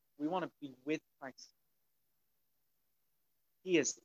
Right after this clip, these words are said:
in us, but we want to be physically right in his presence worship. We need to long for that. And that unapproachable light, that is what we call the, the Shekinah glory of God.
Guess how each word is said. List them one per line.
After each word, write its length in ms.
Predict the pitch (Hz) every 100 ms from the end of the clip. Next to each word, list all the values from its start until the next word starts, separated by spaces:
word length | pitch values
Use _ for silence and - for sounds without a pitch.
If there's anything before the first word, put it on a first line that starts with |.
| _
in 160 | 151 180
us, 320 | 208 - - _ _ _ _ -
but 140 | 147
we 80 | 147
want 200 | 143 139
to 60 | 123 -
be 60 | _ -
physically 500 | 160 - _ 139 - _ _ _ _ _ _
right 200 | 143 185
in 140 | 202 151
his 140 | 135 - 135
presence 360 | 127 127 - 127
worship. 320 | 120 - - _ _ _ _ _ _ _ _ _ _ _ _ _ _ _ _
We 100 | 147
need 160 | 175 -
to 120 | 135 - _ - 139
long 360 | 139 147 165 160 _
for 80 | -
that. 100 | - _ _ _ _ _ _ _ _ _ _ 165
And 140 | 170
that 160 | 226 -
unapproachable 720 | 202 226 226 220 - 202 185
light, 300 | 165 175 175 - _ _ _ _ _ -
that 100 | 208
is 140 | 233 226
what 120 | 190
we 160 | 180
call 260 | 170 202 180
the, 160 | 165 - - 170
the 80 |
Shekinah 680 | 160 - 180 - 226 240 226 214
glory 380 | 202 202 170 156
of 80 | -
God. 220 | 165 143